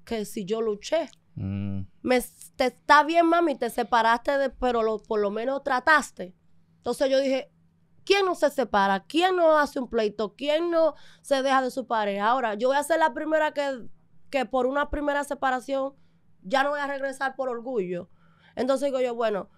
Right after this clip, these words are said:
Speaker 1: voy a regresar porque todo es un sacrificio. Como quiera uno pasa trabajo donde uno quiera que,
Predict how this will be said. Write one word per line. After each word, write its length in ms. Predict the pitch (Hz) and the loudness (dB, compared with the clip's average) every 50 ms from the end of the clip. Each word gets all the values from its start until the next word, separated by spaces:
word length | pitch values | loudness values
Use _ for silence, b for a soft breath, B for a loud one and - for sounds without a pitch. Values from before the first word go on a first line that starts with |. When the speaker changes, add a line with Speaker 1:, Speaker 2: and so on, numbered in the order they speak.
| _ _ - - | _ _ -20 -10
Speaker 1:
voy 200 | 185 196 240 294 | -4 -2 2 4
a 100 | 339 359 | 4 6
regresar 500 | 359 359 349 320 320 294 - 262 233 226 | 4 4 2 0 -2 -2 0 -2 -2 0
porque 220 | 226 220 196 196 - | -2 -4 -6 -6 -6
todo 220 | - 226 226 262 | -4 0 2 2
es 40 | 294 | 2
un 120 | 330 339 302 | 2 2 -2
sacrificio. 640 | 311 294 277 269 262 - - 185 175 165 - 196 190 | -4 -4 -4 -6 -8 -6 -6 -8 -8 -8 -10 -12 -8
Como 240 | 214 214 208 190 185 | -8 -6 -6 -6 -4
quiera 280 | - 240 262 294 320 | -2 -2 0 2 2
uno 200 | 320 339 330 302 | 4 4 2 4
pasa 320 | 233 302 294 285 - 285 269 | 4 4 2 2 0 -4 -2
trabajo 380 | 277 269 262 262 254 254 262 | 0 2 2 2 2 0 0
donde 220 | 240 233 233 220 220 | -2 -2 -4 -4 -6
uno 180 | 226 226 - | -6 -6 -6
quiera 240 | - 247 240 240 233 | -4 -4 -4 -4 -4
que, 120 | 226 233 | -6 -8